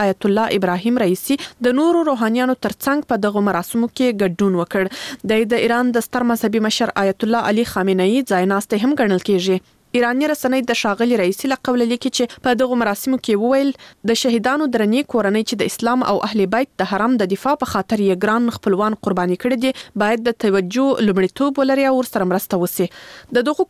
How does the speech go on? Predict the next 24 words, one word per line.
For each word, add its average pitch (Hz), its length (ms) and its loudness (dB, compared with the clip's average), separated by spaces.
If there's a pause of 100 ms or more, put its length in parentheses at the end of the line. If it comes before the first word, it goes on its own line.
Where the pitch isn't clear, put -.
کورونو 320 320 4
ورکول 285 340 -2
د - 140 -14
تهران 262 320 0
لخوا 262 200 -2 (120)
د 226 100 0
ایراني، 226 420 2 (120)
افغان 208 420 0
او - 20 -2 (140)
پاکستاني 220 560 -2
هغو 269 240 0
جنګیالیو 208 540 2
له - 140 -10
کورنیو 202 380 0
سره 196 220 0
د 185 120 2
مرستې 220 520 0
وروستی 240 440 0
اقدام 262 400 0
دی 240 120 -2
چې - 280 -2 (280)
د 208 140 -2
سوریې 233 500 2
او 226 60 0